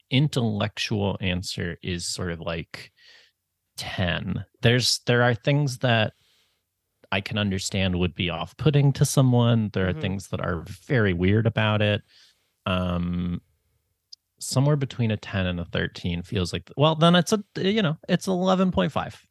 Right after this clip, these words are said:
Speaker 1: I give it eleven and a half bagels. <laughs>
Speaker 2: I'm giving it eleven. I'm taking two out for the dialogue that
Speaker 1: Yeah.
Speaker 2: doesn't age well.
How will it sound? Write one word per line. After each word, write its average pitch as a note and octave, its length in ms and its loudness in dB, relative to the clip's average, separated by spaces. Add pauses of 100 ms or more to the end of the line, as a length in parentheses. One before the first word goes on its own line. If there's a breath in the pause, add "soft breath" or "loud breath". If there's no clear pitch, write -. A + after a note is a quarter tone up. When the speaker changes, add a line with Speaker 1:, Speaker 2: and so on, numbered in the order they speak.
(140)
Speaker 1:
I D3+ 140 2
give C#3+ 160 2
it B2+ 80 0
eleven C#3+ 300 2
and C3 100 2
a A#2 40 2
half G#2+ 280 -2
bagels. - 540 -6
<laughs> - 40 -2
Speaker 2:
I'm G#3+ 100 6
giving A3+ 240 2
it G#3 100 6
eleven. G3 480 2
I'm E3+ 140 -2
taking E3+ 360 -4
two F3+ 300 -4
out F3 300 0
for D#3+ 480 -4
the D#3+ 100 -4
dialogue D#3 400 -4
that A2 60 4
Speaker 1:
Yeah. A2+ 120 6
Speaker 2:
doesn't D#3 220 -4
age D#3 260 -6
well. D#3 360 -6